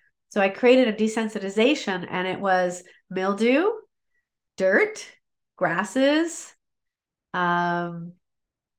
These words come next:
age fourteen, rape, and then the person's name that was most involved in the situation. And I created a remedy. I did the desensitization,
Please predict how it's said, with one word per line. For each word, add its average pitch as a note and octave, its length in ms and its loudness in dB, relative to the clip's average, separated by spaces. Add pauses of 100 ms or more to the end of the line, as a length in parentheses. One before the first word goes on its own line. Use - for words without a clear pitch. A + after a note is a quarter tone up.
(1000)
age G#3+ 360 6
fourteen, B3 800 0 (760)
rape, G3 600 2 (720)
and G3+ 120 -2
then F#3+ 140 -2
the F3 80 -6
person's G3 540 -6
name F3+ 500 -2 (140)
that F#3 260 -2
was E3+ 400 -6
most F#3+ 320 -2
involved E3 480 2
in E3 160 -10
the D#3 100 -10
situation. - 800 -12 (720)
And F3+ 140 0
I F3+ 140 2
created G#3+ 580 6
a G3+ 100 4
remedy. G#3+ 760 0 (200)
I F3+ 120 -6
did G#3 200 2
the A3 80 4
desensitization, G#3+ 1200 0